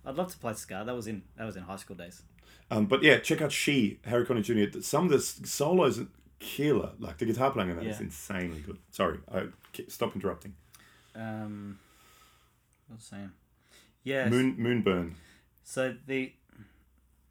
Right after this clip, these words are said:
Speaker 1: yeah, got in
Speaker 2: New
Speaker 1: the
Speaker 2: Orleans funk.
Speaker 1: And, um,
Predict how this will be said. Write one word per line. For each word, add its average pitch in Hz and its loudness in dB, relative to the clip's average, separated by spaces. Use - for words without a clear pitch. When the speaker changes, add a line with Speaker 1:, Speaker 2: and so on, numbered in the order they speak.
Speaker 1:
yeah, 139 0
got 143 -2
in 131 0
Speaker 2:
New 113 6
Speaker 1:
the 110 8
Speaker 2:
Orleans 101 6
funk. 87 -6
Speaker 1:
And, 120 -8
um, 104 -6